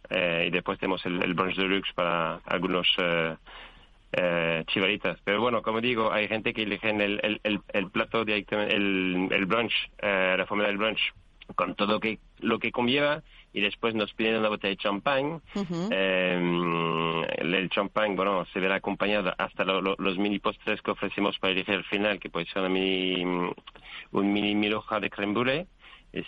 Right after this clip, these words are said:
Speaker 1: sino un mini sable de limón, eh, con tejas de, de merengue que está triunfando, porque es algo delicioso, refrescante y ligero.
Speaker 2: Ujú.
Speaker 1: Y, y esta gente que, que son los profesionales del brunch, pues suelen tomar una botella de champán, como digo, a las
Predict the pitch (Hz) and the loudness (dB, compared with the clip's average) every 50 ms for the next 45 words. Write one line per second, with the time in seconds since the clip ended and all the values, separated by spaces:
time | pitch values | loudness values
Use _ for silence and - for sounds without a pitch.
0 | - - 98 101 104 107 107 107 107 73 87 101 101 98 101 104 - - - 104 | -4 -2 0 2 2 2 2 2 0 0 0 0 0 2 0 0 0 0 -2 0
1 | 104 104 98 95 92 101 104 107 110 110 101 92 87 - - - 90 87 87 87 | 0 -2 -2 -2 0 2 2 2 2 2 0 -2 -4 -4 -2 -2 0 2 2 0
2 | 85 - - 92 90 - - 104 98 101 101 92 95 98 95 92 92 95 92 98 | 0 -2 -2 -4 -2 0 -2 -2 0 -2 -2 0 0 0 0 0 0 0 0 0
3 | 98 104 104 107 107 107 101 - - 92 - - 95 - - - 98 95 87 - | 0 0 0 0 0 0 -2 -2 -4 -10 -6 -6 -8 -8 -4 -4 -4 -4 -4 -2
4 | - 117 117 113 123 135 104 - _ - 87 87 98 90 95 95 95 95 98 98 | 0 0 2 2 0 -2 -2 -6 _ -8 -4 -4 -4 -2 -2 0 0 2 2 2
5 | 98 98 95 98 98 95 95 - - 117 110 - 113 107 101 95 95 92 - 95 | 2 0 0 0 0 -2 -2 0 -2 -2 -2 0 0 0 2 0 0 -2 -4 -8
6 | - - 104 104 107 - - 107 107 104 - 95 101 92 92 - - 110 123 143 | -2 0 0 0 0 -2 -2 -2 -2 -2 -2 0 0 0 0 0 0 0 2 0
7 | 180 - - - - - 180 160 170 170 180 196 220 - - - - - - - | -2 -4 -6 -14 -8 -8 -6 -6 -4 -6 -6 -6 -8 -12 -20 -20 -20 -12 -4 -2
8 | 101 101 98 98 95 95 92 90 90 90 87 87 87 87 85 80 - 90 90 - | 0 2 2 2 2 2 2 2 2 2 2 2 2 2 2 2 0 0 -2 -2
9 | - - 95 95 107 107 104 - 110 104 - 104 98 95 92 - 98 - - 101 | -2 -2 -2 0 -2 -4 -2 -2 -4 -4 -2 -2 -2 -2 -2 -4 -4 -4 0 -2
10 | 98 98 - - - 104 - - - 110 101 104 107 104 95 123 127 127 120 - | -2 -2 -2 -4 -4 -4 -4 -4 -4 -2 0 0 -2 0 0 0 0 0 -4 -8
11 | - 90 98 - - 104 107 104 - 113 127 123 117 113 113 104 - 98 92 - | -8 -10 -12 -8 -8 -8 -6 -4 -2 0 0 0 2 0 0 0 -2 -2 -4 -2
12 | - 95 90 - 101 98 95 - 98 92 95 90 95 95 95 92 - - 85 87 | -2 -4 -2 -2 -2 -2 -2 -2 0 0 0 2 2 2 2 0 0 0 0 2
13 | 87 85 85 | 2 0 -2